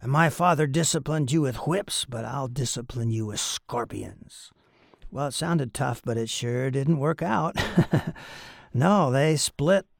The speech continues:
Ten tribes took off, made Jeroboam king. The nation split. What a disaster comes from following wrong counsel. Now, fourth, we want to avoid the counsel of the worldly wise.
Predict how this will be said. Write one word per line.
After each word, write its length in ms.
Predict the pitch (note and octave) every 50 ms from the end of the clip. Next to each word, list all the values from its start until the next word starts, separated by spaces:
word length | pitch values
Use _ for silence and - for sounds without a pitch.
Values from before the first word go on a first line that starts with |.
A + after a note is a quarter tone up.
| _ -
Ten 320 | - C#3+ D3+ F3 F3 E3
tribes 440 | - - E3+ F3+ F3 F#3 - C#3 -
took 200 | - - D#3+ D#3+
off, 380 | D3 D3+ F3+ F#3 F3+ E3+ - -
made 240 | B2+ C3+ D3+ C3+ A#2
Jeroboam 580 | C3 C3+ C#3 D3 D3 C3+ C#3 D#3 D#3+ C#3+ C#3
king. 300 | C3+ - D#3 E3+ E3+ D#3
The 100 | C#3 B2
nation 360 | A#2 C3 C#3 C#3 B2+ - B2
split. 440 | A#2+ - - - - D3+ D#3+ - - _ _ - _ _ - - - _ _ - _ _ _ - - - - _ _ _ _ _ _ _ _ _ _ _ -
What 140 | A#2 B2+ E3+
a 40 |
disaster 840 | G3+ G3 F3 E3 D#3 C#3+ B2+ B2+ A#2 - - - - - - C3 - _ _ _ -
comes 260 | - B2 B2 B2 -
from 180 | - A#2 A2+ A2
following 500 | - - B2+ A#2+ B2 A#2 A2+ A#2+ A2+ A#2
wrong 240 | A2+ G#2 A2+ A2+
counsel. 520 | G#2+ - A#2 A2+ A2+ G#2+ - - - _ _ _ _ _ _ _ _ _ _ _ _ _
Now, 100 | - -
fourth, 360 | - - G3+ G3 F3+ D#3 - -
we 80 | D3
want 200 | D3 C#3+ C#3 D3
to 100 | C#3+ C3
avoid 400 | B2 A#2 C#3 C#3 C#3 D3 D3 B2
the 100 | C3+ C3
counsel 540 | - - C#3+ C#3 C#3 D3 - - D3 C#3 B2+
of 160 | B2 A#2+ A#2+
the 100 | B2+ B2
worldly 720 | A#2 A#2 B2 C3+ D#3 E3+ F#3 F#3 F3+ D#3+ C3 C3 C3 C3 B2
wise. 840 | A2+ A2 A2 A2+ A#2 A2+ A2+ A2 A2 A2+ A#2 A#2+ A#2+ - - -